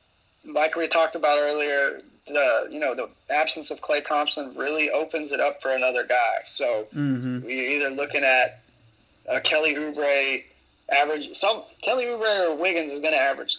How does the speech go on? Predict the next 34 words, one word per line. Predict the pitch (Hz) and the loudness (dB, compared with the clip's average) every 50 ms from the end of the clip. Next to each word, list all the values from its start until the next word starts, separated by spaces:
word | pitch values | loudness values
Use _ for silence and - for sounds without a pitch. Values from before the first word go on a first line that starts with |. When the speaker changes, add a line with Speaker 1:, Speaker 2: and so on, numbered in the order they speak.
| - - | -4 -12
Speaker 1:
s-, | - - - - - | -12 -12 -12 -12 -8
something | - - 156 147 143 135 - - - - - | -4 -4 -4 -2 -4 -6 -6 -6 -4 -2 -2
like | - - - | -2 -2 -2
fifteen | - 147 147 - - - 135 123 | -4 -6 -6 -4 -4 -4 -4 -2
or | 127 123 | -4 -4
twenty. | - - 139 131 127 120 123 - - _ - - | -4 -2 -2 -2 -2 -2 -6 -10 -14 _ -10 -6
It's | 135 - | -2 -2
Speaker 2:
Yeah. | 95 85 | 0 0
Speaker 1:
just | - - - - | 0 -2 -2 -2
kinda | 151 147 139 135 | -2 0 2 2
how | 131 139 139 139 135 127 | 2 2 2 2 2 0
it's | 123 - - | -2 -4 -4
gonna | - 139 127 | -2 -2 0
have | 123 135 131 127 - - | 2 2 0 0 0 -4
to | 127 127 | -8 -2
go. | - 117 120 123 123 123 - - | 0 2 2 2 2 0 -4 -4
Uh, | - 123 127 - 123 - 120 123 135 143 - - _ _ _ _ _ _ _ _ - | -2 0 2 2 2 2 2 0 0 -2 -6 -10 _ _ _ _ _ _ _ _ -8
I | - 127 | -8 -4
guess | 127 135 139 131 - - | -2 -2 -2 -2 -2 -6
we'll | 131 127 | -2 -2
have | 139 135 - | -2 -2 -2
to | 131 | -6
stay | - - - 135 135 - | -8 -4 -2 -4 -4 -2
tuned | - - 151 143 143 131 131 | -6 -6 -6 -4 -6 -6 -6
with | 123 120 - - | -6 -8 -6 -6
it. | 117 110 - | -10 -6 -4
But | 131 123 | -2 2
I, | 131 147 151 - - - - - - _ _ _ _ _ _ - - | 2 2 2 0 -2 -8 -20 -20 -20 _ _ _ _ _ _ -2 0
I'm | 151 151 - | 0 0 2
kinda | - 196 180 170 | 4 4 4 6
like | 156 147 135 123 151 | 6 4 2 2 0
you. | 143 147 147 139 127 | -4 -4 -4 -2 0
I, | 120 127 139 135 - _ _ _ _ - - _ _ _ _ _ _ _ _ _ _ _ _ _ _ _ _ | 0 0 0 -2 -6 _ _ _ _ -20 -20 _ _ _ _ _ _ _ _ _ _ _ _ _ _ _ _
it's, | - 151 - - - - | -8 -8 -6 -8 -10 -12